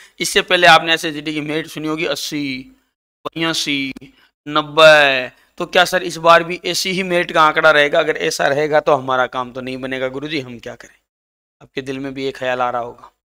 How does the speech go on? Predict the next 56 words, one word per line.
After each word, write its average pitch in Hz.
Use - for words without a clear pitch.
तो 226
मैं 247
आपको 240
बता 220
दूं, 220
ऐसा 185
नहीं 143
है। 131
इस 208
बार 202
जो 220
कट 175
ऑफ 214
आपकी 175
रहने 160
वाली 151
है, 190
वो 196
साधारण 165
कट 170
ऑफ 160
रहने 160
वाली 156
है। -
कितनी 226
रहने 214
वाली 202
है, 208
ये 185
मैं 175
आपको 151
स्पष्ट -
करता -
हूँ। -
देखिए, 196
एक 196
चीज 190
और 180
बता 151
दूं 147
लाडलो, 139
कि 165
आपका 143
स्कोर -
ठीक 202
ठाक 190
है। 208
पिछली 214
मैं 190
आपको 170
बताऊं, 196
पिछली 220
अगर 190
आप, 185
आपकी 160
फाइनल 160